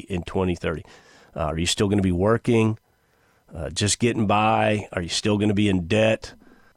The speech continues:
Are you still gonna be living your okay life? Reflect on where you've been previously. Reflect on where you wanna go. What gets in the way of a great life?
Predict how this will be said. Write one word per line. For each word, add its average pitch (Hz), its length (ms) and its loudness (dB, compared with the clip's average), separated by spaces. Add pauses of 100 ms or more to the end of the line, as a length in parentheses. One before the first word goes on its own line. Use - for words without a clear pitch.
(140)
Are 92 80 -6
you 90 60 -6
still 110 260 0
gonna 107 140 2
be 107 120 2
living 110 340 4
your 95 180 0
okay 104 420 0
life? 101 360 0
Reflect 160 680 0
on 127 560 4
where 131 220 4
you've 165 260 2
been 151 220 4
previously. 139 680 0
Reflect 139 540 0
on 143 400 4
where 123 220 2
you 156 160 4
wanna 143 180 4
go. 113 400 2 (440)
What 110 160 0
gets 139 200 0
in 143 60 2
the 135 60 4
way 135 160 6
of 131 100 2
a 117 40 2
great 123 280 2
life? 156 360 2